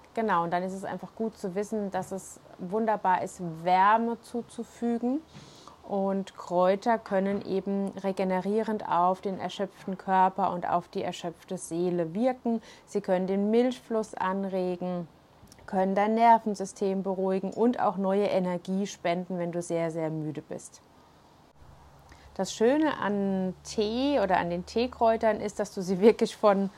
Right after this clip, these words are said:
ja, morgens bis abends trinken kannst, ähm, dass sie sicher in ihrer Anwendung sind und dass sie auch einfach günstig zu beschaffen sind.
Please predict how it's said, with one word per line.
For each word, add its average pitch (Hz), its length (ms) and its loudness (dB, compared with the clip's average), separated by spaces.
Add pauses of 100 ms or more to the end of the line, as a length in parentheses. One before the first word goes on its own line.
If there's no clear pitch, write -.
(380)
ja, 196 220 6
morgens 226 480 8
bis - 180 -6
abends 214 680 2
trinken 285 460 0
kannst, 285 680 2
ähm, 214 340 0
dass 196 200 -2
sie 202 80 -2
sicher 254 440 0
in 202 140 -2
ihrer 196 260 0
Anwendung 233 540 0
sind 214 380 -2
und 190 160 -4
dass 190 160 -2
sie 175 100 0
auch 170 100 0
einfach - 360 -6
günstig 196 580 -4
zu 175 100 -8
beschaffen 156 540 -10
sind. - 380 -14